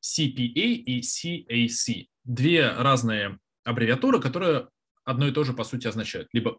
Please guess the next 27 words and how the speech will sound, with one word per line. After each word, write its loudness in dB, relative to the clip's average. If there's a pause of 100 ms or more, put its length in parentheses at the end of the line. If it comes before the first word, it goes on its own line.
cost 2 (180)
per 4 (120)
acquisition, 2 (360)
либо, 4 (360)
э, -8
customer 2
acquisition 0
cost. -8 (560)
То 0
есть 2
сколько 6
стоит 2
привлечь -2
нового 2
пользователя. -4 (600)
Стандартная 0
история, -2
особенно -2
когда 0
мы 0
находим -2
какую-то -2 (100)
незакрытую 2
потребность, -4
или, -6 (500)
э, -4 (840)
Елена, 0